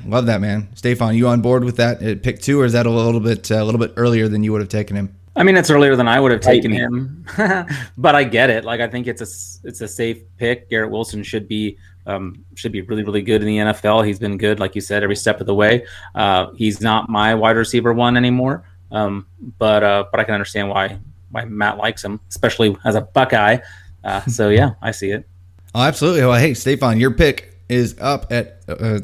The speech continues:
Speaker 1: three here. Matt Corral, quarterback, Ole Miss. Garrett Wilson, uh, wide receiver, Ohio State.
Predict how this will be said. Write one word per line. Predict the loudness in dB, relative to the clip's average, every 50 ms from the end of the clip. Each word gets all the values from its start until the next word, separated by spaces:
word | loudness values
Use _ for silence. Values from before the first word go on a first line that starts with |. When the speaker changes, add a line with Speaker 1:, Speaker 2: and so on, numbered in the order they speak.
| -6
Speaker 1:
three | -2 0 2 4 4 2
here. | 2 0 2 2 2 2 0 -4 -8 -18 -8 -4
Matt | -2 0 0 0
Corral, | 0 0 2 2 2 0 0 -2
quarterback, | 0 2 2 4 4 2 0 0 -2 0
Ole | 0 2 2
Miss. | 2 2 0 -2 -2 -2 -4 -8 -10 -12 -16 -20 -20 -20 -20 -20 -20 -8 0
Garrett | 2 4 4 4 4
Wilson, | 2 2 2 2 2 2 2 2 0 -4
uh, | -8 -14 -14 -14 -10
wide | -6 -2 -2 0 0
receiver, | 0 0 2 2 2 2
Ohio | 0 0 0 0 0 -2
State. | -2 0 2 2 2 2 2 -2